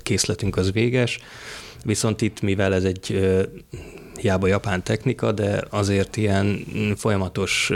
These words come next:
gondozást igényel, és néha olyan hibakódokkal, ö, rukkolnak elő a gépek, amiket ilyen ad hoc, ö, meg kell oldanunk, vagy, mm, nem tudom, ilyen YouTube videókból, vagy abszolút így fejből, hogy na most akkor mi lehet a problémája,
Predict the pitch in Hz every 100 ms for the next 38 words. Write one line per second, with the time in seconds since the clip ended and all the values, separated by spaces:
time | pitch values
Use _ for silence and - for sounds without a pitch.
0 | 98 101 95 90 90 - 113 110 110 110
1 | 101 - 101 98 95 - - - - -
2 | 92 92 104 95 - 92 90 - - 95
3 | 92 90 98 95 95 98 - 95 90 98
4 | 92 95 95 101 98 98 - 95 104 98
5 | 101 104 101 98 - 101 90 - 92 90
6 | 98 95 - 92 87 90 92 92 98 92
7 | 95 90 95 85 - 104 95 - 95 92
8 | 92 92 101 98 92 90 101 101 98 95
9 | 98 92 92 92 - - 92 90 - 92
10 | 90 90 95 92 101 95 - 95 - 95
11 | 101 92 90 95 - 107 110 107 107